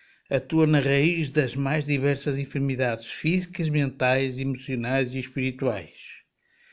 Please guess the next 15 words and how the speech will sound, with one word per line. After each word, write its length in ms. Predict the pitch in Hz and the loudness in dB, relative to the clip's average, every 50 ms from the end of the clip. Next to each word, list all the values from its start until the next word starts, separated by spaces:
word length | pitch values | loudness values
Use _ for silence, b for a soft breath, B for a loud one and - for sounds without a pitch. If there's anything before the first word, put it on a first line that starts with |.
| b b b b b b b b b b | b b b b b b b b b b
enquanto 640 | b 143 151 147 147 - - 147 151 147 143 131 - | b 2 2 2 2 0 2 2 4 4 2 0 -2
que 220 | - - 139 131 131 | -6 -8 -4 -2 -2
os 200 | 123 123 - - | -2 -4 -6 -10
químicos 680 | - - 151 147 135 143 135 120 - - 123 117 117 | -6 0 0 2 2 2 0 0 -4 -6 -8 -4 0
agem 440 | 139 135 139 131 123 127 127 131 127 | 2 4 4 2 2 0 -4 -4 -4
apenas 400 | 117 - - 135 123 127 127 127 | -4 -2 -2 -2 0 -2 -4 -4
no 80 | 123 | -6
corpo 240 | - - 123 123 - | -6 -6 -6 -6 -8
físico." 480 | - - 120 104 95 - - - - _ _ _ _ _ _ _ _ _ _ _ _ _ _ _ _ _ _ _ _ _ _ _ _ _ _ _ _ _ _ _ _ _ _ _ _ | -12 -10 -10 -10 -10 -12 -18 -20 -20 _ _ _ _ _ _ _ _ _ _ _ _ _ _ _ _ _ _ _ _ _ _ _ _ _ _ _ _ _ _ _ _ _ _ _ _
Portanto, 680 | 127 113 - - 131 131 139 139 139 - - - - _ _ _ _ _ _ _ _ _ _ _ _ _ _ _ _ _ _ _ _ _ _ _ _ _ _ _ _ - | -12 -10 -6 -4 -2 -2 -2 -2 -4 -8 -12 -20 -20 _ _ _ _ _ _ _ _ _ _ _ _ _ _ _ _ _ _ _ _ _ _ _ _ _ _ _ _ -2
a 460 | 143 139 135 131 127 127 117 117 123 | 0 0 2 2 2 0 0 -2 -4
medicina 760 | 127 139 135 139 135 117 - - 151 143 143 139 131 127 117 | -4 -4 -2 -2 -2 -2 -2 -2 0 0 0 0 0 -2 -2
convencional 1040 | - - - 135 139 139 143 143 139 - - 147 143 139 135 127 123 123 - - - | -4 -4 -4 -2 0 0 0 0 0 -2 -2 -2 0 0 0 0 -2 -4 -8 -10 -2
trata 680 | - 156 160 160 165 160 143 - - - - 113 - - - | 2 4 6 6 6 6 4 0 -4 -10 -14 -14 -12 -4 -2
apenas 1120 | 156 151 147 - - 160 147 143 135 131 127 120 110 104 - - - - - - - - | -2 -2 -2 0 2 6 6 6 6 4 0 -4 -8 -10 -14 -16 -16 -16 -16 -18 -20 -20